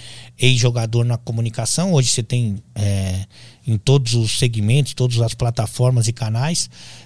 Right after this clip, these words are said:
Eu acho que, eu acho que é bom você ter os dois, cara, porque às vezes o cara entende mais ali de levantar o espetáculo, de dar uma,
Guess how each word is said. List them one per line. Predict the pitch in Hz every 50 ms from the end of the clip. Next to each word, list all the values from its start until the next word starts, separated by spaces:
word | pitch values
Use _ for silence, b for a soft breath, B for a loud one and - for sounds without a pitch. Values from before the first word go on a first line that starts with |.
| B -
Eu | 170 165 156
acho | 151 165 - - -
que, | - 185 196 196 196 202 196 196 185
eu | 175 180
acho | 185 180 -
que | -
é | 233
bom | 202 214 254 247
você | 202 185 - - 170
ter | 139 - - 156 151
os | 143 139 123
dois, | 113 131 127 120 110 101 -
cara, | - 107 104 101
porque | - - 143 135 - - 156 156 151 139 B B B B B B B B
às | - 151 131
vezes | 147 180 175
o | 180
cara | 175 - 175 175 175
entende | 170 - 170 170 170 151
mais | 156 160 160 160 165 156 131
ali | 147 151 156 156
de | 139 139 139 139 127
levantar | 120 135 139 135 156 143 120 - 147 143 147
o | 147 147 143
espetáculo, | 139 135 - - 139 123 - 143 147 151 151 147 139 131 120 - - 113 110 107 104 b b b b b b b b
de | 131 113 123
dar | 123 123 135 139 147
uma, | 143 143 143 143 135 131 120 110